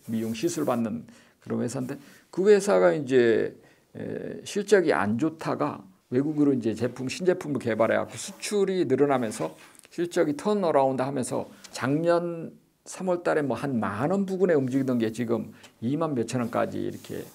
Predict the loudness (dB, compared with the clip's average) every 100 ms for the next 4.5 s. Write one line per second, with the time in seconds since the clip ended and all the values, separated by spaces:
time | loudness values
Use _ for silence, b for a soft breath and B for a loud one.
0 | b b b -8 -4 -4 -2 -2 -4 -6
1 | -8 -6 -2 2 2 0 -10 -18 -20 -16
2 | -6 -2 -2 -2 -2 -2 -2 -6 -20 _
3 | _ -12 -8 -2 2 2 0 0 2 2
4 | 2 2 2 -2 -6